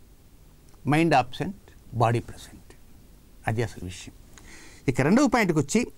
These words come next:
కొంచెం జాగ్రత్తగా గమనించాలి. అదేమిటంటే, మూడవ తేదీ సాయంత్రం నాలుగు గంటల నలభై రెండు నిమిషాల దగ్గర నుంచి ఐదవ తేదీ సాయంత్రం ఆరు గంటల ఏడు నిమిషాల వరకు ఉన్న సమయం. ఈ సమయంలో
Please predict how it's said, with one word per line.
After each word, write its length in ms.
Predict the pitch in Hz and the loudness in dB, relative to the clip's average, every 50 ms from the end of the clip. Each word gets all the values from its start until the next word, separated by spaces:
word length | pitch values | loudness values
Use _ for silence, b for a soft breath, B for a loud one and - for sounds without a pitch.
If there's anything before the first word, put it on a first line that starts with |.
| - - - | -20 -10 -4
కొంచెం 340 | - 233 233 - - 190 160 | -2 -2 0 0 0 -2 0
జాగ్రత్తగా 560 | 143 165 156 151 165 170 151 - - 214 214 | 2 0 0 0 -2 -4 -6 -4 -2 -2 0
గమనించాలి. 540 | 180 151 123 120 117 104 - - 101 98 101 | 0 0 -2 -2 -4 -6 -8 -10 -10 -8 -2
అదేమిటంటే, 520 | 127 135 156 151 123 104 98 101 - - - - b b b b b b b b b b b b b b b - | 0 2 4 4 2 0 -2 -6 -6 -8 -10 -14 b b b b b b b b b b b b b b b 2
మూడవ 280 | 151 190 262 311 311 | 4 4 6 6 6
తేదీ 240 | 277 240 269 233 240 | 6 4 6 4 4
సాయంత్రం 480 | 208 - 208 190 202 226 202 240 214 196 | 4 4 2 2 2 2 0 0 2 2
నాలుగు 280 | 170 175 190 208 208 | 4 4 4 4 2
గంటల 280 | 190 208 190 175 208 196 | 2 0 -2 0 0 2
నలభై 360 | 175 156 151 175 180 180 202 | 4 4 4 4 4 2 2
రెండు 120 | 180 185 175 | 2 2 2
నిమిషాల 320 | 175 175 - - 190 165 | 0 0 0 0 0 0
దగ్గర 240 | 151 156 147 147 151 | 2 0 0 0 0
నుంచి 220 | 151 147 - 180 | -2 0 0 0
ఐదవ 340 | 165 135 143 151 180 175 165 | 2 2 2 4 4 2 2
తేదీ 220 | 151 156 151 151 | 2 2 2 0
సాయంత్రం 480 | 143 - - 147 139 143 147 143 151 151 | 0 0 0 2 2 2 2 2 0 0
ఆరు 260 | 131 113 127 139 143 | 2 4 4 4 2
గంటల 280 | 143 147 143 135 - 127 | 2 0 -2 -2 -2 0
ఏడు 160 | 120 131 127 | 0 0 0
నిమిషాల 400 | 123 127 123 120 - 135 120 120 | 0 0 -2 -2 -2 -2 -2 -2
వరకు 200 | 113 113 117 - - | -2 -2 -4 -4 -6
ఉన్న 120 | 113 110 | -6 -6
సమయం. 340 | 104 - - 110 113 113 - - - - | -6 -6 -6 -4 -4 -4 -6 -10 -6 -2
ఈ 140 | 147 165 156 | 2 2 2
సమయంలో 580 | - - 127 120 135 131 110 101 110 143 - | 2 0 -2 -2 0 0 0 0 0 -2 -2